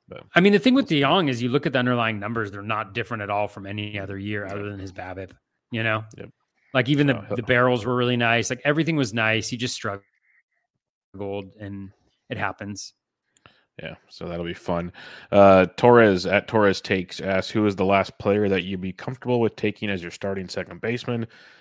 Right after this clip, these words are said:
Speaker 1: We already hit on that, around that Jean Segura range is what we were talking about,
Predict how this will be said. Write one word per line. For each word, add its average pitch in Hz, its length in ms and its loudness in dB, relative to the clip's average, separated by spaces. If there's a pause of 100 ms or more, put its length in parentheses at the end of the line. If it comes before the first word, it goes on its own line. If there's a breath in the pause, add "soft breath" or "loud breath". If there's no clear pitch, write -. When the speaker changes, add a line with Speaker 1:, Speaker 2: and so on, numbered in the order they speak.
(140 loud breath)
Speaker 1:
We 98 60 -4
already 92 160 0
hit 98 120 0
on 90 140 -2
that, 90 180 0
around 92 160 -2
that 85 120 -8
Jean 95 180 -12
Segura 82 460 -14
range - 400 -20 (120)
is - 80 -16
what - 100 -8
we 82 60 -10
were 90 60 -10
talking 80 280 -8
about, 80 340 -10